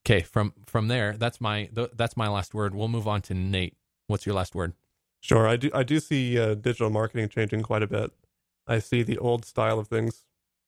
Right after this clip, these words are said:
Speaker 2: honestly, going by the wayside because they don't have, they don't have data to back up any of the, a-, a-, any of the reasons that they put out. I do see social changing quite a bit. I, I honestly am not, I'm, admittedly, I'm not the greatest fan of social.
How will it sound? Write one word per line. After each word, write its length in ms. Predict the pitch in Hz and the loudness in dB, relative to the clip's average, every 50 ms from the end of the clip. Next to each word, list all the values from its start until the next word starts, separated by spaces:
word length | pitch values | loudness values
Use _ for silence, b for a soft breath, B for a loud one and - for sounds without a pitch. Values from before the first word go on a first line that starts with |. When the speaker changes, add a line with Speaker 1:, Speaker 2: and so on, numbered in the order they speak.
| _ _ _ _ | _ _ _ _
Speaker 2:
honestly, 460 | - 120 117 120 - - 131 120 117 113 | -2 0 0 0 -2 0 0 2 2 2
going 260 | - 117 113 117 110 | 0 0 0 2 2
by 100 | 113 110 | 2 2
the 80 | 110 | 2
wayside 380 | 107 113 113 110 - 123 113 104 | 2 2 0 0 0 -2 -4 -4
because 280 | 110 - - 110 104 - | -6 -6 -4 -4 -2 -2
they 100 | 110 107 | -2 -2
don't 200 | 110 98 - - | -2 -2 -4 -2
have, 240 | 113 110 107 104 - _ _ _ _ _ _ _ - | -2 -2 -2 -2 -6 _ _ _ _ _ _ _ -4
they 80 | 120 117 | -2 0
don't 100 | 117 123 | 0 0
have 160 | 117 104 107 | 0 -2 0
data 240 | 113 110 107 110 107 | 0 2 2 2 0
to 80 | 107 | -2
back 300 | 104 101 104 104 - - | -2 -2 -2 -2 -2 -2
up 180 | 110 107 - 113 | -4 -4 -2 -2
any 140 | 110 110 107 | -2 -2 -2
of 80 | 104 | -2
the, 200 | - 107 107 131 - _ _ _ _ _ _ _ _ _ _ _ - | -2 -2 -2 -4 -6 _ _ _ _ _ _ _ _ _ _ _ -2
a-, 240 | - - - 104 139 | -2 0 2 0 0
a-, 180 | - - - | 0 0 0
any 140 | 160 160 160 | 2 2 2
of 80 | 147 120 | 4 2
the 80 | 117 | 0
reasons 380 | 110 120 123 123 - - 127 117 | 0 0 -2 -2 0 -2 -4 -2
that 80 | 123 | -2
they 120 | 113 117 107 | -2 -2 0
put 160 | - 120 113 | 0 0 0
out. 300 | 110 107 113 127 - _ _ _ _ _ _ _ _ _ _ - | 2 0 0 -2 -6 _ _ _ _ _ _ _ _ _ _ -2
I 160 | - 110 113 | 0 2 2
do 300 | 113 110 127 127 127 131 | 2 2 2 4 4 4
see 300 | 123 - - 131 123 120 | 2 0 0 0 2 2
social 380 | 113 - 135 131 127 - 135 123 | 0 2 2 2 2 0 -2 -4
changing 360 | - - 120 120 117 117 113 | 0 0 0 0 0 -2 -2
quite 180 | - 127 113 110 | 0 0 0 0
a 40 | |
bit. 200 | 107 120 110 - | 2 0 0 0
I, 120 | 120 127 - - | 0 -2 -2 -2
I 120 | - 135 135 | 0 2 2
honestly 360 | 135 135 135 131 - 135 120 | 2 2 0 -2 -2 -2 -2
am 80 | 113 113 | 0 0
not, 220 | 117 113 - - _ _ _ - - | 0 -2 -4 -8 _ _ _ -10 -6
I'm, 120 | 127 - - - B B B B B B _ _ _ _ _ - | -6 -6 -6 -8 B B B B B B _ _ _ _ _ -2
admittedly, 400 | 135 117 120 117 113 113 113 110 | 0 2 2 2 2 2 2 2
I'm 80 | 107 | 2
not 140 | 110 101 - | 2 0 -2
the 60 | 113 | -2
greatest 280 | 110 113 110 110 - - | -2 0 0 0 0 -2
fan 140 | 107 104 107 | -2 -2 -2
of 60 | 104 | 0
social. 420 | - 113 110 107 - 117 120 120 | 0 -2 -2 0 0 -2 -2 -4